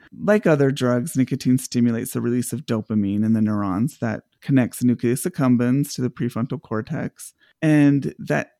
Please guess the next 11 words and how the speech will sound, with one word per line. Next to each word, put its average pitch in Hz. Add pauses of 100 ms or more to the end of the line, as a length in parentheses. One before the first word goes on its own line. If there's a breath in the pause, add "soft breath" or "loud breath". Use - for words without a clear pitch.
and 180
that 185 (180)
teaches 160
the 131
brain 110 (180)
to 123
keep -
taking 90
that, 78
right? 117 (580 soft breath)
But 156